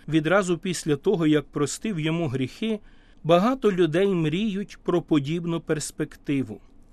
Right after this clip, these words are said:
Через прощення гріхів осягнути чудесне оздоровлення, щоб більше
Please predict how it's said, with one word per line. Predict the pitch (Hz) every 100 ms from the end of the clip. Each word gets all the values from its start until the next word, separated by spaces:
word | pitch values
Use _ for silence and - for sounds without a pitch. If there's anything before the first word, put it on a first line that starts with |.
| - -
Через | 170 165 160
прощення | - 175 185 - 160 156 139
гріхів | 135 131 - 214 254 -
осягнути | 147 - 127 139 202 - 202
чудесне | - 139 143 156 - 165 180
оздоровлення, | 160 151 165 214 208 131 120 120 110 - - -
щоб | - - 165 156
більше | 151 202 160 - 156